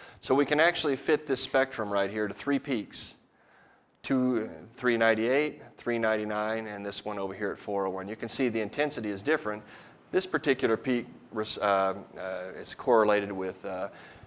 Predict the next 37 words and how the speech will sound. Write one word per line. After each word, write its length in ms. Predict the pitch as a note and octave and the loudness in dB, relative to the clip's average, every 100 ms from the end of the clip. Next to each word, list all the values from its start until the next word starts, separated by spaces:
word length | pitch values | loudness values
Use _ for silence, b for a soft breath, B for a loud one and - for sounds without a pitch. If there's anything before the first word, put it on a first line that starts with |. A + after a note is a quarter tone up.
| B - - | B -20 -14
pyridinic 420 | - C3 A#2+ A#2 A2+ | 4 6 6 4 4
nitrogen 600 | G#2+ A2+ B2 A#2+ C3+ C3+ | 4 4 2 -4 -4 -4
that 100 | G#2 | -6
has 220 | A2 G2 | -6 0
oxygen 420 | G2+ G2+ - G#2 | 0 0 -4 -6
bound 280 | G2+ G#2 A2 | -6 -6 -6
to 140 | - | -2
it. 140 | C3+ - - - _ _ b b b b b | -2 -4 -14 -20 _ _ b b b b b
This 140 | B2 B2 | -6 -2
particular 480 | A#2+ - A#2 A2+ | -2 0 0 2
component 500 | G#2+ A2 G#2 A2+ A2 | 0 -2 0 0 0
here 220 | A2+ A#2 A2 | -2 0 0
is 100 | G2+ | -4
a 60 | |
pyrotic 600 | - A2+ G2 G2+ G#2 A#2+ | 0 2 4 6 6 4
nitrogen 540 | G#2+ G#2+ A2+ A2 A#2 A#2 | 0 -2 -2 -4 -4 -4
environment. 480 | A2 A2 A2+ C3 - - - b b b | 0 0 0 -4 -8 -18 -20 b b b
And 140 | B2 | 2
over 160 | C3+ B2 | 4 4
here 360 | A#2+ D3 C3+ A#2+ | 2 4 4 4
we 120 | A2 | 2
have 300 | A#2 A2 G#2 | 2 2 2
a, 260 | G2+ G2 F#2+ | 2 2 0
a 40 | |
quaternary 720 | - C#3 C3 C3 A#2 G#2+ G#2 G2+ | 0 4 4 2 0 4 4 2
nitrogen 560 | G2+ G#2 G#2+ G2+ G2+ | 2 0 -2 -8 -8
environment. 420 | G2 F#2+ F#2+ F#2+ | -6 -6 -6 -2
This 200 | C3+ C#3 | -2 0
isn't 320 | D#3 C#3 A#2 - | -2 -2 -4 0
the 360 | G#2+ G#2 G2 - B B B | 2 2 0 -6 B B B
structure 480 | - C3+ A#2+ - | 2 4 4 2
of 120 | A2 G2 | -2 -2
the 40 | |
tag, 420 | - C#3 G#2+ G2 | -2 0 2 0
but 100 | G2 | -4
it 100 | G2 | -6
shows 460 | F2+ A2+ G#2 G2+ G2 | -4 0 2 0 -4